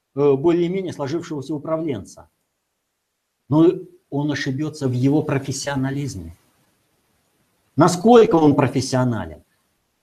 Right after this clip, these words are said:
И вот весь этот проект «Лидеры России»,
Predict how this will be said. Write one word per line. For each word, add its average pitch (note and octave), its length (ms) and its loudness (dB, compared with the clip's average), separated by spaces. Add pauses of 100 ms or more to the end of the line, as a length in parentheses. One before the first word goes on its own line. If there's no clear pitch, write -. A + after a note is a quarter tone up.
(180)
И D#3 80 4
вот F#3 260 4
весь D3+ 460 4 (100)
этот D3 460 -4 (320)
проект C#3+ 460 0
«Лидеры A#2+ 440 -2
России», G2+ 600 -10